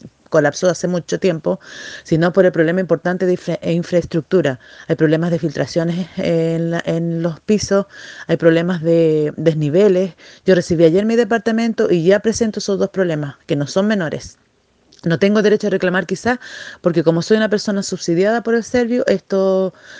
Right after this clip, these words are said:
lo más probable es que no me quieran responder. Yo estoy pa-, yo ya donde vivo perdí mi mes de garantía, estoy cancelando arriendo y todavía no me he podido cambiar a mi departamento,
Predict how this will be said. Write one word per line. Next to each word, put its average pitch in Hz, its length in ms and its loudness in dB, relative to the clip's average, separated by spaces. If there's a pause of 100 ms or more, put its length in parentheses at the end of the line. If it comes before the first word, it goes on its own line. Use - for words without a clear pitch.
(120)
lo 180 80 -2
más 196 100 0
probable 214 240 4
es 214 60 0
que 214 80 0
no 208 80 0
me 196 80 0
quieran 202 200 2
responder. 185 480 -2 (500)
Yo 185 180 6
estoy 196 260 2
pa-, 160 380 0
yo 190 140 2
ya 190 440 0
donde 170 380 2
vivo 208 440 2
perdí 170 280 6
mi 185 80 0
mes 180 140 2
de 175 100 4
garantía, 226 540 2
estoy 196 200 0
cancelando 160 540 2
arriendo 214 480 0
y 185 100 0
todavía 170 400 2
no 220 80 -2
me 220 120 -2
he 202 40 -4
podido 202 320 0
cambiar 196 320 -2
a 190 60 -4
mi 190 120 -2
departamento, 180 720 -4